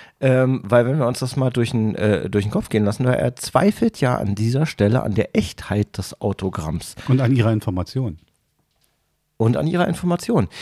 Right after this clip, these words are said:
Speaker 1: Ähm, äh, Nolo übergeht das entweder ganz charmant oder sie hat's gar nicht so richtig mitgekriegt. Mir ist es, glaub ich, auch erst beim zweiten, äh, Hören der Folge wirklich aufgefallen, so,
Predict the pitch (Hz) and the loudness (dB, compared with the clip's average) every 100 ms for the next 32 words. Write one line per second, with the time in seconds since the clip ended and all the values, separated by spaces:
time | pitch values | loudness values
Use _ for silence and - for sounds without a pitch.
0 | - - 131 127 127 127 123 - 131 - | -16 0 4 6 6 4 2 0 -2 -2
1 | - - - _ 127 151 190 302 196 - | -10 -20 -20 _ 6 8 8 8 6 2
2 | _ _ _ _ _ _ _ 165 131 127 | _ _ _ _ _ _ _ 4 6 6
3 | 139 - 208 - 180 185 185 208 180 - | 2 2 0 0 0 2 2 0 0 2
4 | 175 196 - - _ _ _ _ _ _ | 2 2 0 -12 _ _ _ _ _ _
5 | - _ 135 135 147 147 - 131 139 127 | -20 _ 4 6 4 4 2 2 2 0
6 | 131 131 123 170 101 - 104 - - - | -4 -2 -2 -2 -4 -4 -4 -4 -12 -20
7 | - - 143 151 127 127 147 151 - 110 | -8 2 2 2 -2 -2 -2 -4 -4 -6
8 | - 104 110 117 - - - - - 117 | -2 0 0 -2 -4 -14 -20 -20 -4 2
9 | 123 123 123 - 120 127 113 123 - 117 | 4 4 2 0 0 0 -2 -6 -4 -2
10 | 127 - - 143 143 156 147 139 | -2 -6 -2 0 2 2 2 2